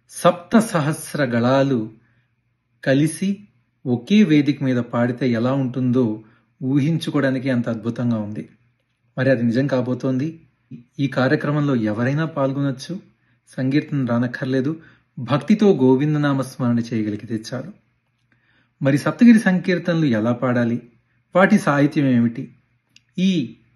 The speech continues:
ఈవెంట్కి రిజిస్ట్రేషన్ ఎలా చేసుకోవాలి, ఈ వివరాలన్నీ అన్నమయ్య డాట్ సిలికానాంధ్ర డాట్ ఆర్గ్ వెబ్సైట్లో అన్నీ లభ్యమవుతాయి. అన్ని భాషల్లో మీకు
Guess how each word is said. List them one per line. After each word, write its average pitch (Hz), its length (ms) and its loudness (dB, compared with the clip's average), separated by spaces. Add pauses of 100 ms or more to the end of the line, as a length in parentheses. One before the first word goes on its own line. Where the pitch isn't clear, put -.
(100)
ఈవెంట్కి 180 400 2
రిజిస్ట్రేషన్ 151 580 -2
ఎలా 131 280 4
చేసుకోవాలి, 139 580 -2 (420)
ఈ 143 120 2
వివరాలన్నీ 147 840 2 (480)
అన్నమయ్య 196 440 6
డాట్ 165 220 2
సిలికానాంధ్ర 143 680 -2
డాట్ 123 260 -2 (120)
ఆర్గ్ 117 340 0 (560)
వెబ్సైట్లో 135 540 0
అన్నీ 123 160 0
లభ్యమవుతాయి. 131 680 -2 (1400)
అన్ని 160 240 4
భాషల్లో 147 500 2
మీకు 127 400 -4